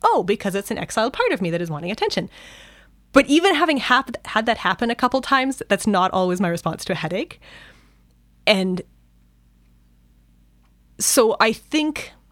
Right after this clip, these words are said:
those parts that are showing up, it's not that there are more parts of me. I am more unified because there are fewer exiled parts doing these strange things to try and get the a-,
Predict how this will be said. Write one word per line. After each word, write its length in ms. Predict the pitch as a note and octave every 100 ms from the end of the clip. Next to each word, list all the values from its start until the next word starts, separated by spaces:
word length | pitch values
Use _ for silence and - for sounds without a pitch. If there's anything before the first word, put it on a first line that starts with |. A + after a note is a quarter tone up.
| _ _ _ _ _ _
those 260 | G#3 C#4 C4+
parts 360 | - D#4+ F#4 -
that 100 | C#4+
are 80 |
showing 400 | B3+ - A#3 G#3
up, 200 | B3 G#3+ -
it's 160 | -
not 240 | B3+ D4 F4+
that 160 | F4
there 200 | C4 A#3+
are 200 | G#3 A3+
more 260 | G#3+ G3+ F3
parts 380 | - - G4 -
of 120 | E3+
me. 320 | E3+ C3 - _ - - _ _ _ _ _ _ _ _ _ _ _ -
I 120 | A3+
am 220 | A#3+ D4+
more 200 | F4+ C4+
unified 640 | A3 G#3+ G3 - F#3 E3+ F3
because 280 | G3+ G#3 F#3
there 140 | G3
are 100 | F#3+
fewer 680 | - - C4+ C4 A3 F#3+ - _ _ F#3+
exiled 560 | A#3 - G#3+ F3 E3+
parts 580 | - F#3 E3 - - - _ _ _ -
doing 340 | A3+ G#3 G#3
these 180 | G3 F#3
strange 500 | - - G3 F#3+ F#3
things 340 | - F#3+ F3+ -
to 120 | F3
try 160 | - F3
and 140 | E3+
get 160 | E3+ F#3+
the 140 |
a-, 60 | E3+